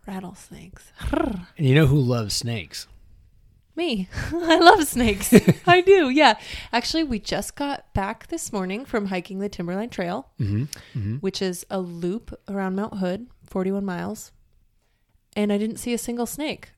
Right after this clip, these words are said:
Speaker 1: so I'm kind of disappointed.
Speaker 2: That is disappointing. You're always looking for 'em when we're out there.
Speaker 1: I wanna see a snake.
Speaker 2: But this, uh, this was requested by our friend, Kate Howland.
Speaker 1: Slithery snake.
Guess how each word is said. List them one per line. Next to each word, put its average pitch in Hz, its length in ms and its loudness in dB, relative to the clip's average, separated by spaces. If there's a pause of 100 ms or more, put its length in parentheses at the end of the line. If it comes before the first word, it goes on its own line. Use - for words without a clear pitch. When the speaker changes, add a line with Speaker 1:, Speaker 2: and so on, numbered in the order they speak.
Speaker 1:
so - 140 -6
I'm 208 100 -4
kind 185 360 -6
of 196 80 -6
disappointed. 233 640 -8
Speaker 2:
That 117 160 0
is 127 120 4
disappointing. 107 600 -6
You're 110 180 -2
always 120 240 0
looking 110 240 -6
for 98 200 -10
'em 98 80 -8
when 101 160 -8
we're 98 120 -8
out 92 140 -12
there. 95 260 -14
Speaker 1:
I 214 40 -10
wanna 208 160 -6
see 220 140 -10
a 202 60 -8
snake. 233 640 -14 (220)
Speaker 2:
But 131 80 -6
this, 139 180 4
uh, 139 300 2 (320)
this 127 160 -2
was 147 120 0
requested 139 520 -2
by 127 140 -2
our 120 100 -4
friend, 123 420 -6 (320)
Kate 131 220 -4
Howland. 110 460 -6 (100)
Speaker 1:
Slithery 233 480 -6
snake. 190 600 -10